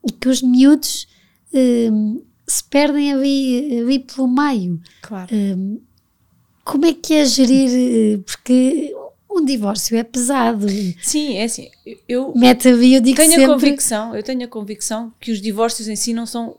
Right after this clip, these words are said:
Speaker 2: traumas nenhuns pa-, para as crianças. Os divórcios podem ser uma fase difícil no sentido da adaptação e da mudança, mas não precisam de ser traumáticos. O divórcio em si, e é isto que as pessoas, eu acho que não cresceram a pensar, a ouvir isto. Eh, o divórcio em si não é um trauma,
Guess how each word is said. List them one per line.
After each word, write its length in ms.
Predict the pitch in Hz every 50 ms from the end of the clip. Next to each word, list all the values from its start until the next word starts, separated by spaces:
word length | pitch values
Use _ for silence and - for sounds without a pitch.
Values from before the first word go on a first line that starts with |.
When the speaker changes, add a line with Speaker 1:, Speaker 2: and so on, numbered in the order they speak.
| _ _ _
Speaker 2:
traumas 340 | - 214 214 214 226 220 202
nenhuns 220 | 220 226 233 -
pa-, 120 | - 247 247
para 120 | 247 -
as 80 | 233 -
crianças. 400 | - 247 247 202 190 - - 180
Os 140 | 170 175 175
divórcios 400 | 175 175 165 170 185 190 208 202
podem 220 | - - 190 196 208
ser 160 | - 208 190
uma 120 | 196 196
fase 380 | 175 - 240 226 202 185 170 - - _ _ _ _ _ - _ _ _ _ _ -
difícil 460 | 208 214 - - 269 254 262 226 202
no 80 | 202
sentido 380 | 190 - 214 180 208 214 196 196
da 160 | 196 196 196
adaptação 460 | 190 190 185 - 208 185 - 208 196
e 60 | 196 180
da 100 | 196 190
mudança, 500 | 190 196 185 202 220 269 269 - - 359 415 415 _
mas 160 | 240 202 175
não 120 | 180 190 180
precisam 260 | 165 - 226 226 240
de 60 | 233
ser 100 | 277 277
traumáticos. 760 | - 330 339 302 226 196 - - 190 165 - - - - - _ _ _ _ _ _
O 60 | 214
divórcio 500 | 208 247 214 190 202 190 190 - - 208
em 80 | 208 202
si, 360 | - - - 202 196 208 277
e 120 | 226 214 208
é 40 | 220
isto 140 | 220 -
que 60 | - 233
as 80 | -
pessoas, 300 | - - 240 226 226 226
eu 480 | - - - - - _ _ _ - 220
acho 120 | 226 -
que 60 | -
não 120 | 233 233 226
cresceram 340 | - - - 233 226 226 226
a 60 | 220
pensar, 380 | 220 226 220 - 220 214 208 - - - - - - -
a 80 | -
ouvir 320 | 208 214 196 247 311 285 240
isto. 340 | 247 226 - - - - _ _ _ _ _ _ _ _ _ _ _ _ _
Eh, 160 | 202 196 202 -
o 120 | 240 247
divórcio 400 | 240 254 214 226 240 233 - 247
em 40 | 233
si 180 | 226 - 240 226
não 160 | 226 226 226
é 80 | 226 226
um 80 | 220
trauma, 480 | 208 226 208 196 202 196 190 185 214